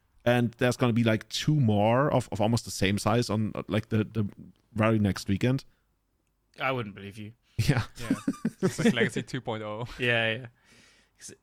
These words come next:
Speaker 2: I don't know. It's, yeah, it's, I think those people are realizing over the last year that,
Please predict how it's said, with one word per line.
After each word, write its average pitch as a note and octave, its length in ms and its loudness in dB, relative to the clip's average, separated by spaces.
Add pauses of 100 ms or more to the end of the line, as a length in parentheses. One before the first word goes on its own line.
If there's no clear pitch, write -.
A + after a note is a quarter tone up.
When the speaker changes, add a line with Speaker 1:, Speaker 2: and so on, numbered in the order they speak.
(160)
Speaker 2:
I D3 80 -8
don't G3+ 120 -8
know. G#3+ 180 0 (100)
It's, - 340 -10
yeah, D#3 280 0
it's, - 420 -6 (280)
I C#3 60 -4
think G3 220 -4
those E3+ 160 -6
people D#3 320 -8
are C#3 60 -4
realizing A2+ 680 -4 (280)
over A2+ 200 -12
the B2 80 -8
last A2 240 -8
year A2 300 -8
that, G#2 200 -12